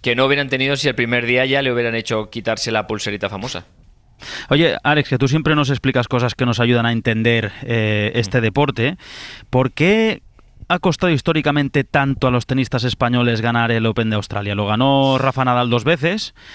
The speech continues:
Speaker 2: em, pero ¿por qué le cuesta tanto a los españoles ganar en Australia?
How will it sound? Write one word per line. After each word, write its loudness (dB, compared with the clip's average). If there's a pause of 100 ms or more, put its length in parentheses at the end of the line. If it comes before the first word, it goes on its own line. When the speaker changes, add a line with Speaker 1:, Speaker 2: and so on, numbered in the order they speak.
(320)
Speaker 2:
em, 2 (680)
pero 2
¿por 0
qué 2
le 2
cuesta 0
tanto 0
a 2
los 0
españoles 0
ganar 2
en 0
Australia? -6